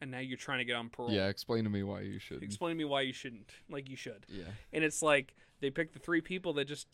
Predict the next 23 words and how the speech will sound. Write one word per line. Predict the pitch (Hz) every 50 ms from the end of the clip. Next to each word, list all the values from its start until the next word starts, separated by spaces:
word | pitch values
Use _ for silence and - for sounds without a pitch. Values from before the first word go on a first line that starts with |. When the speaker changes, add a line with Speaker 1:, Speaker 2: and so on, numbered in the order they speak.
| - _
Speaker 1:
handle | - 135 143 147 147 151
it | 151 151
the | -
best. | 131 165 196 226 165 - - - - - -
Speaker 2:
Yeah. | - 113 123 127 120 - - - -
Speaker 1:
And | - 151 180
they | 226 277
do. | 240 185 - 294 359 359 240 -
Oh | - 233 226
my | 180 160 135
God. | 127 - 143 160 156 151 127 110 110 - - - - -
Just | - - - 226 202 - - - - - - - - - _ _ _ _
Heather, | - - - 202 214 202 214 208 196 190 180 180 - _ _ _ _ _ _ _ _ _ _ _ _ _ _ _
<laughs> | - - - - - - - - - - - - - - - - - - - - - - - - - - -
Heather | - - 185 202 208 202 220 214 214
just | 180 156 180 165 - -
saying, | - 185 170 170
"I'm | 165 165
going | 156 165 165 165
to | 151 139
die | 127 - 143 131 139 143 143
out | 147 147 147 139
here," | 120 151 147 147 151 147 -